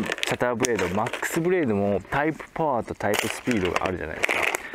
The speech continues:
パワーに振ったチャターベイトと、スピードに振ったチャターベイト、まあ、ローアピールに振ったチャターベイトがありますよと。そういう感じで、チャターのそのパワー感っていうのをタイプごとに使い分けてるんだけど、コブラチャターも二分の一オンスがパワーで、八分の三オンスが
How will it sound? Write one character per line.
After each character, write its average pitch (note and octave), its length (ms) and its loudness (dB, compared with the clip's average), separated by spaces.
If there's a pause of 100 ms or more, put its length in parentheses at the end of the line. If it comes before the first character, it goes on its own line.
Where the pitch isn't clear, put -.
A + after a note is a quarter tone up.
(220)
パ D#3+ 120 0
ワ C3 280 2
ー G2+ 40 0
に F#2+ 80 0
振 G#2+ 120 -2
っ - 20 0
た G#2 200 -2
チ - 120 0
ャ G2+ 40 0
タ G#2+ 220 2
ー G2 40 2
ベ G#2 140 4
イ F#2 40 0
ト F#2 120 -2
と、 A#2+ 320 2
ス - 120 -2
ピ D3+ 80 2
ー D3+ 120 4
ド D3 60 2
に C#3+ 180 2
振 - 240 -4
っ A#2+ 40 -4 (140)
た A#2+ 160 2 (200)
チ - 80 -6
ャ - 20 -10
タ G2+ 140 2
ー G2+ 40 0
ベ G#2 100 2
イ F#2 40 -2
ト、 - 100 -6 (220)
ま - 80 0
あ、 - 20 0
ロ G#2+ 180 2
ー C#3 120 2
ア C3+ 40 0
ピ C#3 120 0
ー C3 80 4
ル G2 80 2
に F2+ 80 2
振 F2 100 -4
っ - 20 -6
た - 140 -4
チ - 120 -4
ャ - 20 -10
タ G#2 160 2
ー - 20 0
ベ G2 100 2
イ F2+ 40 0
ト - 120 -10
が - 100 -6
あ - 40 -2
り G2 80 0
ま G#2+ 120 0
す - 80 -10
よ - 60 -4
と。 - 80 -14 (160)
そ D#3 60 0
う - 0 -
い - 20 -2
う - 40 -2
感 D#3+ 180 0
じ D3 80 0
で、 A#2+ 320 2
チ - 80 -6
ャ D#3+ 40 -2
タ A#2+ 180 0
ー - 20 0
の E2+ 100 -2
そ F2 100 -8
の F2 200 -4 (140)
パ A2+ 100 0
ワ C3 240 2
ー - 20 -2
感 E2+ 220 -2
っ - 40 -6
て F#2 80 0
い - 20 0
う E2+ 40 0
の F2 100 0
を G#2 300 2
タ C3+ 120 0
イ B2 60 -2
プ C3+ 120 2
ご C3+ 100 2
と A#2+ 100 0
に F#2 80 0
使 - 200 -2
い G#2+ 40 4
分 A2 120 2
け G2+ 60 -12
て - 100 -2
る F2 60 2
ん E2+ 40 0
だ - 100 -2
け - 80 -14
ど、 A#2+ 180 2
コ - 160 0
ブ D3 80 2
ラ E3+ 100 2
チ E3 120 -2
ャ - 20 0
タ B2 100 0
ー F#2+ 80 2
も G#2 300 2 (120)
二 A#2 140 4
分 E3+ 260 4
の D#3+ 100 2
一 D#3 200 0
オ D#3+ 60 2
ン C3 80 0
ス G2+ 100 0
が E2+ 80 -2
パ - 160 -2
ワ F2 140 2
ー - 40 4
で、 A2 120 4
八 - 300 -2
分 B2+ 180 2
の B2+ 100 2
三 A#2 160 2
オ A#2+ 120 2
ン F2 60 0
ス - 120 -6
が - 260 0